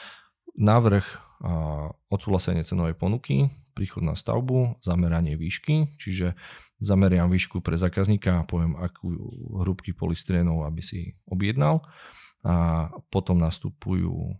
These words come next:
a, montážnici, čiže osadí sa prvé rozdeľovač,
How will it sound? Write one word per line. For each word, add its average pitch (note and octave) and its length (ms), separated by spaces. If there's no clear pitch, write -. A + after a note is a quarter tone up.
a, F2 400
montážnici, B2+ 720
čiže F2+ 240
osadí F#2 360
sa F#2 160
prvé F2 560
rozdeľovač, F#2+ 840